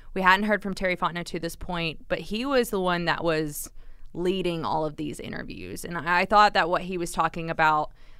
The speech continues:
I think he even said, like, when Raheem, when we were talking to Raheem, like, we felt like that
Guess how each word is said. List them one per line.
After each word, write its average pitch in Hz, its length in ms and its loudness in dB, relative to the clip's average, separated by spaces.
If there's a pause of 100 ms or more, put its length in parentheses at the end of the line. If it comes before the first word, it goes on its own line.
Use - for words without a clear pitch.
(120)
I 202 40 -14
think 262 200 -6
he 311 80 -6
even 180 300 -8
said, 170 500 -2
like, 160 300 -4 (840)
when 196 320 -2
Raheem, 220 560 0
when 196 140 -2
we 220 120 -4
were 220 140 2
talking 190 460 2
to 185 140 -2
Raheem, 160 460 -2
like, 151 180 -8
we 170 140 -2
felt - 320 -2
like 143 240 -6 (220)
that 151 240 -2